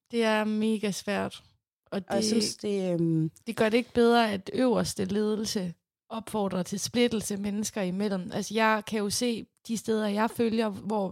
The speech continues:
Speaker 1: der bliver delt vidneberetninger og sådan noget, både om bivirkninger, men også om mentale bivirkninger, altså fællesskabsbivirkninger, ikke bare
Speaker 2: Ja, ja.
Speaker 1: kropslige,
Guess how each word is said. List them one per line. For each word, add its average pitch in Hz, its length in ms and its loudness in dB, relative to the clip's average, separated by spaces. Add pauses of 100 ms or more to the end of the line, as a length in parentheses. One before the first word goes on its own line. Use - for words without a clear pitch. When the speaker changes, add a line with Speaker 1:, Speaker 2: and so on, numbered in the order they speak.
(120)
Speaker 1:
der 196 80 -2
bliver 196 160 -8
delt 196 420 -4
vidneberetninger 196 800 0
og 180 80 -8
sådan - 80 -10
noget, 190 180 -4
både 208 180 2
om 202 100 0
bivirkninger, 190 680 0
men 196 280 0
også 226 260 8
om 202 180 4 (640)
mentale 247 580 8
bivirkninger, 190 640 2
altså 202 220 2
fællesskabsbivirkninger, 185 1300 2
ikke 247 240 -2
bare 220 140 2
Speaker 2:
Ja, 190 60 -2
ja. 170 40 2
Speaker 1:
kropslige, 185 600 0